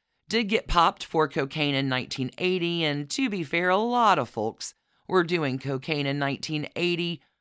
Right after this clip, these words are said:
but it is imperative to note that cocaine is the absolute undercurrent sideline of this story. After his cocaine bust, Robert Evans will do a public service announcement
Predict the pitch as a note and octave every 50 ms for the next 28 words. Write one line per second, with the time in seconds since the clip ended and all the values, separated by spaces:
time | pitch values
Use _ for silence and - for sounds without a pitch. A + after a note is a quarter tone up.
0 | _ _ _ _ _ _ _ _ _ _ - - F3+ F3+ F#3 F#3 F#3+ F#3 E3+ G#3
1 | G#3 G3+ F3+ G3 G#3+ G#3+ F#3+ E3+ D#3+ D3 C3+ C3 C3+ - D3 C3+ C3+ C3 C3+ C3+
2 | C3 - - - - C3+ C#3+ C#3 C3+ B2 - - - G3+ G3 F#3+ - G#3+ F3+ D#3
3 | C3 B2+ C#3 C#3 - _ _ _ _ _ _ _ _ - D#3 E3 D#3+ D#3 D3 C#3
4 | C#3+ C3 D3+ D#3 D#3 D3 - - _ _ - - F3+ F3 F3 F3 D#3 - - -
5 | F#3+ F3+ E3+ D#3+ D#3+ D3+ D3 C#3+ - - - - D#3+ E3 E3+ E3 E3+ E3 D#3 C3+
6 | - - D#3+ D3 C#3+ C#3 - - - - - - D3+ C#3+ C#3 C#3 B2+ B2 A#2 A#2
7 | G#2+ G#2+ G#2+ G#2+ G#2+ - - A#2+ A2+ A#2+ A2+ G#2 A2 G2+ - - - - - -
8 | A#2 G#2 E2+ C#2+ G1+ G1+ G1+ - - _ _ _ _ _ _ _ _ _ _ _
9 | _ _ - - A2+ C#3 C#3+ D3 - F3 E3 F3 E3 D3+ E3+ D#3 D3 C#3 - -
10 | - A3+ A3+ - A3+ F#3+ D#3+ D3 C#3 C3+ C3 B2 C3 B2+ - - - - D#3+ D#3
11 | E3+ E3+ F#3+ F3 - - E3+ F#3+ F#3+ F3 D3 D3+ D3+ C#3 - D3 D#3+ F3 E3 G3
12 | G3+ F#3+ F#3 F3+ - G#3 F#3+ G3 G#3 - - - - B3 B3+ B3+ G#3+ G3+ F#3 -
13 | D#3+ D3 C#3+ C3 B2+ B2 - - - F#3+ G3 F#3+ -